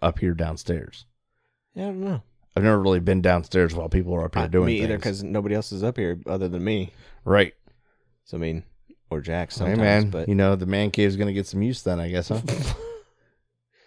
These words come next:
Speaker 2: I mean, there is a couch.
Speaker 1: Oh, God. And,
Speaker 2: There's
Speaker 1: and a love
Speaker 2: T Vs
Speaker 1: sack.
Speaker 2: and a love sack.
Speaker 1: There's a love sack.
Speaker 2: Yikes. I don't wanna think about
Speaker 1: He's
Speaker 2: that
Speaker 1: gonna
Speaker 2: yet.
Speaker 1: bring, he's gonna bring, "Hey, can I show you my love sack?"
Speaker 2: <laughs> What?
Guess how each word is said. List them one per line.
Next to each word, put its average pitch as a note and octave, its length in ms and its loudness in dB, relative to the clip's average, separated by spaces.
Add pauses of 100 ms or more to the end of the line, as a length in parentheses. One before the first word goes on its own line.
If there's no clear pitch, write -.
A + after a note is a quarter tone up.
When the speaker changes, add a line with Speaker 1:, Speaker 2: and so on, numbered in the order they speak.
(220)
Speaker 2:
I B2+ 100 -4
mean, F3+ 100 6
there C#3+ 160 6
is E3 120 6
a - 40 -4
couch. C#3+ 480 4
Speaker 1:
Oh, G2+ 460 2
God. G2 300 0
And, F#2 180 2
Speaker 2:
There's C3 180 4
Speaker 1:
and B2+ 160 6
a - 60 6
love - 80 4
Speaker 2:
T F#2 80 6 (200)
Vs C#3 80 -2
Speaker 1:
sack. - 420 -6 (180)
Speaker 2:
and B2 180 0
a C3 80 0
love A#2 280 2
sack. - 460 -4
Speaker 1:
There's E2+ 200 -8
a F#2+ 60 0
love F#2 400 2
sack. - 420 -12 (360)
Speaker 2:
Yikes. E2 400 -10 (320)
I C#3+ 80 -4
don't B2 120 0
wanna G#2 160 -2
think A#2+ 140 -4
about G#2+ 100 2
Speaker 1:
He's A2+ 100 6
Speaker 2:
that G#2 80 4
Speaker 1:
gonna G#2 140 6
Speaker 2:
yet. G2+ 80 2
Speaker 1:
bring, G#2 160 2
he's G2+ 160 0
gonna G2 100 0
bring, F#2+ 180 0
"Hey, F#2 500 -2
can G2 120 -6
I F2 80 -4
show - 160 -2
you G2 120 4
my F#2+ 100 0
love F#2+ 300 -2
sack?" G#2 400 -4 (480)
Speaker 2:
<laughs> - 320 0 (260)
What? - 300 -8